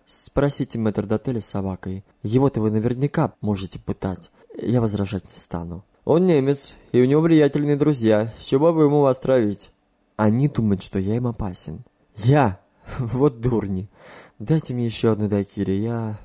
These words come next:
всегда выпивал с ним два, прежде чем вернуться в магазин.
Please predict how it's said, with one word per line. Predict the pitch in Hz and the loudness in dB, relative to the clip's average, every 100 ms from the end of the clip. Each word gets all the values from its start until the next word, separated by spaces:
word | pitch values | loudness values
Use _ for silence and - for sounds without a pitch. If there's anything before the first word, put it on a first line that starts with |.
| _ | _
всегда | - 113 120 117 | -10 -6 -4 -4
выпивал | 101 107 107 98 | -6 -4 -4 -4
с | - | -8
ним | 110 | -8
два, | 101 107 101 92 _ | -6 -4 -4 -6 _
прежде | - 101 98 | -8 -8 -8
чем | - 104 | -8 -6
вернуться | 98 101 98 - | -4 -6 -6 -8
в | |
магазин. | 95 95 95 92 95 | -8 -6 -6 -6 -12